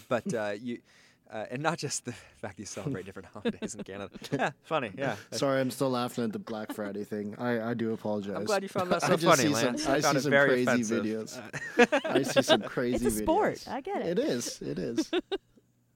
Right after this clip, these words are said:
Speaker 1: It's so funny. I don't know if it's just the part of Portland I'm in or what, but I don't see any of that. It's just so not like that here. I think, I think people focus on that and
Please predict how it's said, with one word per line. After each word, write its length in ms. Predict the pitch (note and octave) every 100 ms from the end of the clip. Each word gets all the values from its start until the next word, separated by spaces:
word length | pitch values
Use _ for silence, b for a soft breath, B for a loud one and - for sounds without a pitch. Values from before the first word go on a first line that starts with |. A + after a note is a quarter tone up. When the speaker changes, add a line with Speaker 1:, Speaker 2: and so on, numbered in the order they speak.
| -
Speaker 1:
It's 200 | D3 C#3+
so 120 | G3
funny. 300 | F#3 F3+ E3+
I 120 | B2
don't 100 | D3
know 140 | D#3+ D#3+
if 100 | D3
it's 100 | C3
just 140 | C3+
the 80 | C3+
part 240 | C3 A#2
of 200 | G#2 F#2
Portland 380 | - E3 D#3 D#3
I'm 140 | D3 C#3+
in 140 | C#3+
or 80 | A#2
what, 240 | A2 B2
but 180 | A2+ G#2 - _ _ _
I 120 | B2 A#2+
don't 180 | B2+
see 240 | - A#2+ G#2+
any 300 | G2+ F2+ F#2
of 140 | F#2
that. 260 | D#2+ E2 E2
It's 180 | G#2 G#2+
just 280 | A#2+ - -
so 320 | A2 G#2 G#2
not 240 | G2 F#2+ F#2+
like 240 | F2 F#2+
that 180 | F2+ F#2
here. 420 | G2 F#2 F#2+ G2+ - B B B B
I 100 | A#2
think, 280 | - B2 G#2+
I 120 | D#3
think 220 | E3+ G3
people 300 | - C#3 B2+
focus 460 | A2 A#2 G#2+ A2 -
on 180 | A2 G#2
that 320 | G#2+ G#2+ G#2
and 460 | F#2+ F#2 F2 F2